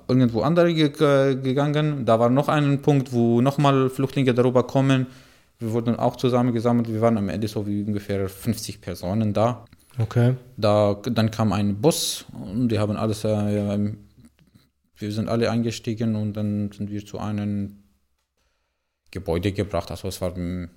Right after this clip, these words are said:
Speaker 1: ich weiß nicht, was war es. Es war ein Gebäude, aber es wurde alles Gefängnis benutzt von der, äh, türkischen, äh,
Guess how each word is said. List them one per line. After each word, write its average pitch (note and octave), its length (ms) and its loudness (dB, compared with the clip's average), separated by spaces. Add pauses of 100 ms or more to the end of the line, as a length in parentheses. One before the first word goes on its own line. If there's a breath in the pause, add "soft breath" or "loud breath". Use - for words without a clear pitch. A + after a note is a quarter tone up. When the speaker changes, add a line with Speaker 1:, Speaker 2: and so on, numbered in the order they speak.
(160)
Speaker 1:
ich - 140 -14
weiß F#2 200 0
nicht, G2+ 160 -4
was F2+ 180 -4
war F#2 120 0
es. G#2 300 -4
Es F#2 160 -10
war A2 100 4
ein A2 140 2 (100)
Gebäude, A2+ 320 0
aber G2 100 0
es F#2+ 120 -4
wurde G2+ 200 0
alles F#2 260 -2
Gefängnis F#2 420 -6
benutzt F2+ 320 -8
von F#2+ 120 -6
der, F2+ 200 -6
äh, F#2 480 0
türkischen, F#2 460 -8
äh, G2 260 -6